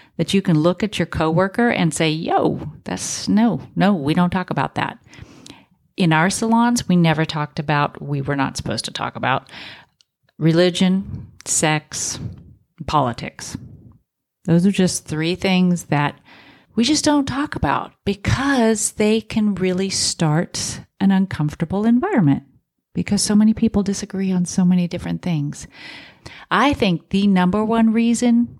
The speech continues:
that people don't come back to the salon has nothing to do with their hair. It's that they either overheard a conversation, their feelings were hurt. End of story. The second reason I would say is that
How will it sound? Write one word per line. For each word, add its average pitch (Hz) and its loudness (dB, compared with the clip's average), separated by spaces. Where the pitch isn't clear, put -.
that 165 2
people 175 0
don't 156 0
come 147 -6
back 139 -8
to 156 -6
the 151 -6
salon 151 0
has 143 -2
nothing 160 2
to 165 0
do 151 2
with 135 -2
their 160 -2
hair. 160 -8
It's - -2
that 143 0
they 147 0
either 147 -2
overheard 175 0
a 202 0
conversation, 160 0
their 190 -4
feelings 233 0
were 156 -6
hurt. - -10
End 190 0
of 180 -4
story. 196 -6
The 233 4
second - 0
reason 160 0
I 330 2
would 330 2
say 143 -4
is 208 -4
that 214 -2